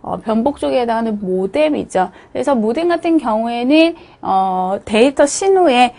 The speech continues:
변조와 복조를 담당을 하고 있습니다. 어, 그래서, 어, 이러한 단말, 어, 단말의 접속 규격은,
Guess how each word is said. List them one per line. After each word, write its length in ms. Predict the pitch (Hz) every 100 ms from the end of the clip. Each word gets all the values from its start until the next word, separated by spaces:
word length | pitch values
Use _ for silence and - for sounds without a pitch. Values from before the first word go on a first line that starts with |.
| - -
변조와 520 | 208 208 233 247 240
복조를 680 | 240 214 - - 339 320 302
담당을 600 | 220 190 185 185 190 233
하고 240 | 294 285
있습니다. 680 | 208 196 - 175 170 180 180 - - - - - -
어, 220 | 233 233
그래서, 480 | 254 269 320 302 - -
어, 500 | - 208 208 208 214
이러한 320 | 240 320 359 349
단말, 440 | 226 226 220 220
어, 320 | 202 202 196 196
단말의 420 | 220 214 240 247
접속 380 | 220 202 262 262
규격은, 680 | - 214 220 226 302 311